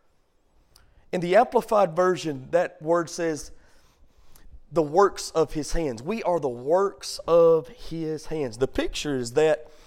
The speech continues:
of a master craftsman, a carpenter, a welder,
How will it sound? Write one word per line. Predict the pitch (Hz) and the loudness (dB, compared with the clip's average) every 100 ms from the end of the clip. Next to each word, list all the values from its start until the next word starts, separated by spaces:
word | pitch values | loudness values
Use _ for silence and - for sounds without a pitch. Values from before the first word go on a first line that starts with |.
| - - - | -20 -20 -6
of | 156 151 139 139 | 0 2 2 0
a | 135 | -2
master | 131 147 175 - 143 | 0 2 2 2 -8
craftsman, | - 175 151 - 113 98 _ _ _ _ _ _ _ _ _ _ _ _ _ | -4 -4 -4 -6 -16 -18 _ _ _ _ _ _ _ _ _ _ _ _ _
a | 120 | -14
carpenter, | - 220 214 147 123 - 98 - _ _ _ _ _ _ _ _ _ _ _ | 0 2 2 -2 -6 -10 -16 -18 _ _ _ _ _ _ _ _ _ _ _
a | - | -12
welder, | 110 156 185 175 127 107 | 0 4 4 2 -2 -10